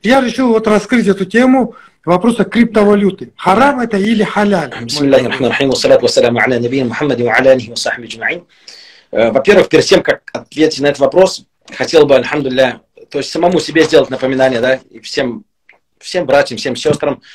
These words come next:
Speaker 2: Аллах Субхану ва Тааля в Коране говорит, э,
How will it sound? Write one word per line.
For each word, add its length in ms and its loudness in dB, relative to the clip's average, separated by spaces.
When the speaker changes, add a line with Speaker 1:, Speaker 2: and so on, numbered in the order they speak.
Speaker 2:
Аллах 220 -4
Субхану 260 -8
ва 80 -4
Тааля 220 -6
в 60 -18
Коране 300 -4
говорит, 340 0
э, 280 0